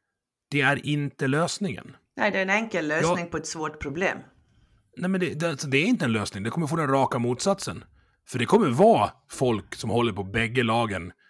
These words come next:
Speaker 1: på
Speaker 2: Utanför.
Speaker 1: den matchen.
Speaker 2: Mm.
Speaker 1: Nej, på matchen också.
Speaker 2: Ja.
Speaker 1: Garanterat.
Speaker 2: Mm.
Speaker 1: Och de som då vågar gå in på Hovet där det, som djurgårdare, där det egentligen bara ska vara A I K-are,
Speaker 2: Mm.
Speaker 1: det är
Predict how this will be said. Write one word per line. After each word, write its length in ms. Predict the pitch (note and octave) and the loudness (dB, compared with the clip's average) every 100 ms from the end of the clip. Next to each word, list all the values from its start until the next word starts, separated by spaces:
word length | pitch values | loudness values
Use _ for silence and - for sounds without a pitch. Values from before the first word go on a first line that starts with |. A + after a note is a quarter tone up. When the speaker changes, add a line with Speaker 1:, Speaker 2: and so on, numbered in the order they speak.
| - | -6
Speaker 1:
på 60 | |
Speaker 2:
Utanför. 380 | D3 - G3 G3 | -4 2 2 2
Speaker 1:
den 80 | E3 | 0
matchen. 360 | - - - - _ | -2 -4 -12 -16 _
Speaker 2:
Mm. 260 | F3 C3+ B2+ - _ _ _ | -8 -6 -8 -14 _ _ _
Speaker 1:
Nej, 380 | G2 E2 E2 - | -4 -2 -4 -6
på 160 | G2+ G2 | -6 2
matchen 360 | F3+ - A#2+ | 2 2 -4
också. 240 | A#2 - B2+ | -4 -4 -4
Speaker 2:
Ja. 180 | C3 B2+ | -4 0
Speaker 1:
Garanterat. 540 | A2+ G2 - G3+ E3 | 2 2 2 0 0
Speaker 2:
Mm. 280 | D#3+ C#3+ - _ _ - - - | -6 -10 -14 _ _ -20 -20 -6
Speaker 1:
Och 120 | B2 | 0
de 260 | A#2+ F#3 G#3 | 2 4 2
som 180 | C#3+ C3 | 0 -2
då 140 | D3+ | -2
vågar 720 | C3 C#3+ D#3+ E3+ A3 C#3+ G#3+ - - | 0 0 2 2 2 4 2 -2 -4
gå 200 | B2 C3 | -2 2
in 320 | C#3 D3+ G3 - _ _ _ _ _ _ | 2 2 -2 -6 _ _ _ _ _ _
på 200 | B2+ B2+ | 4 6
Hovet 460 | C#3 C#3+ G#2 - A#2 | 6 4 2 -2 -2
där 100 | A#2 | -2
det, 260 | A2+ - | -2 -4
som 180 | C3 A2+ | -4 0
djurgårdare, 600 | A#2 A#2+ B2 D3+ A2+ G2 | 2 0 2 0 0 -2
där 200 | G#2+ A#2 | -2 -2
det 80 | A2+ | 0
egentligen 720 | A#2+ C#3 D3 - A2+ G2 F#2+ | 2 2 0 -6 -8 -8 -4
bara 360 | A2 A#2+ B2+ | 0 0 0
ska 160 | - A2 | -2 -4
vara 420 | G2+ A2+ G#2 A2 | -2 0 0 0
A 60 | C3+ | -2
I 40 | |
K-are, 340 | - E3+ - A2 A#2+ - | 0 -2 -2 -8 -10 -14
Speaker 2:
Mm. 120 | F#3 D3 - _ _ _ _ _ _ | -14 -14 -18 _ _ _ _ _ _
Speaker 1:
det 280 | G#2+ D#3 F#3+ | 0 2 4
är 500 | C3+ C3 C3 A2+ | 2 4 4 2